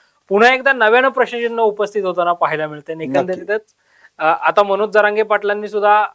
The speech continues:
Speaker 1: "आकामागचा आका शोधा" म्हणत
Speaker 2: हम्म, हम्म.
Speaker 1: याचं नेमकं काय, अ, दुखतंय असं देखील ते त्यांच्या गावरान भाषेमध्ये,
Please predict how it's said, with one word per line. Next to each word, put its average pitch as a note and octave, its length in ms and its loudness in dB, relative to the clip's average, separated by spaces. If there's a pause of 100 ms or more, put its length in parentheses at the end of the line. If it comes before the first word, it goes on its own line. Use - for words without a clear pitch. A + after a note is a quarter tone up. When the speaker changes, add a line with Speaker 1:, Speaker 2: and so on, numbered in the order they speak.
Speaker 1:
"आकामागचा A3 580 2
आका G#3 280 2
शोधा" G3 280 -2
म्हणत F#3 200 -8
Speaker 2:
हम्म, G3 200 -6 (160)
हम्म. A2 160 -16
Speaker 1:
याचं E3+ 220 2
नेमकं G#3 280 -2
काय, G#3 320 4
अ, F3+ 140 -4 (240)
दुखतंय F#3 300 0
असं F3+ 200 2
देखील F#3+ 300 -4
ते G3 200 -2
त्यांच्या F#3 340 -2
गावरान F#3 340 2
भाषेमध्ये, F3+ 480 -8